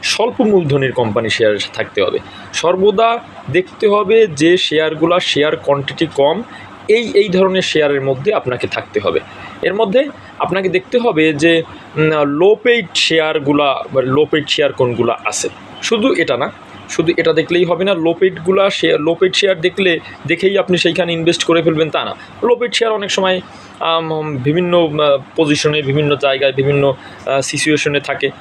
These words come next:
অতএব আপনাকে দেখতে হবে at first যে লো পেইড শেয়ার কোনগুলো আছে। দ্বিতীয় যে জিনিসটা দেখতে হবে যে, লো পেইড শেয়ার কিন্তু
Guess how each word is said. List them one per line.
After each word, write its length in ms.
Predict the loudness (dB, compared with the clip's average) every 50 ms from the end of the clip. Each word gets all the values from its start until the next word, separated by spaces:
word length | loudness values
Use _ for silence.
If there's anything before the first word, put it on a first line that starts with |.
| -20 -18 -8 -6
অতএব 220 | -2 0 0 0 -2 -2 -6
আপনাকে 460 | -6 -6 -6 -4 -4 -2 -2 0 -2 -2
দেখতে 360 | -2 -2 -4 -4 -4 -4 -2
হবে 260 | -2 -2 -2 -2 -2 -2
at 240 | -4 -4 -4 -4 -4
first 300 | -2 -2 -2 0 0 0
যে 240 | 2 2 2 0 0 -4 -14 -20 -18 -8 -2
লো 180 | 0 2 2 2
পেইড 220 | 2 0 0 0
শেয়ার 280 | 0 0 0 0 0 0
কোনগুলো 400 | 0 0 0 2 2 0 2 0
আছে। 280 | 0 0 2 2 0 0 0 -6 -20 -20 -16 -8 -4
দ্বিতীয় 340 | -4 -2 0 0 0 2 2
যে 120 | 2 2
জিনিসটা 300 | 2 2 0 0 0 0
দেখতে 260 | 0 0 0 0 0
হবে 240 | 2 2 2 0 0 -2 -6 -12 -16 -8 -6
যে, 180 | -2 0 0 0
লো 340 | 0 0 0 2 2 2 2
পেইড 280 | 2 0 0 0 -2
শেয়ার 360 | -2 -2 0 2 2 2 0
কিন্তু 480 | 0 -2 -2 -2 -2 -2 0 0 0 0